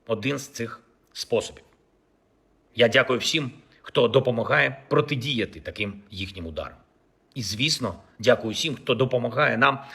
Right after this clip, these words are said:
захищатись від російських ракет. Ми працюємо, зокрема, з американською стороною для відповідних рішень щодо патріотів і ракет до них.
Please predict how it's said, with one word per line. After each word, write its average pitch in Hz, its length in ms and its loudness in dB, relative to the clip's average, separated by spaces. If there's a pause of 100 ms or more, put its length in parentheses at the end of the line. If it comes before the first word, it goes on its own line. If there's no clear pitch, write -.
захищатись 117 840 2
від 110 240 -6 (140)
російських - 540 -6
ракет. - 260 -12 (840)
Ми 120 80 -2
працюємо, 139 380 4
зокрема, 127 520 2 (360)
з 107 100 -4
американською 120 540 4
стороною 131 460 0 (300)
для 127 260 4
відповідних 135 520 0
рішень 127 340 -4 (300)
щодо 101 420 0 (300)
патріотів 127 460 2 (480)
і 110 320 -2
ракет 127 460 0 (400)
до 127 180 2
них. 92 300 -8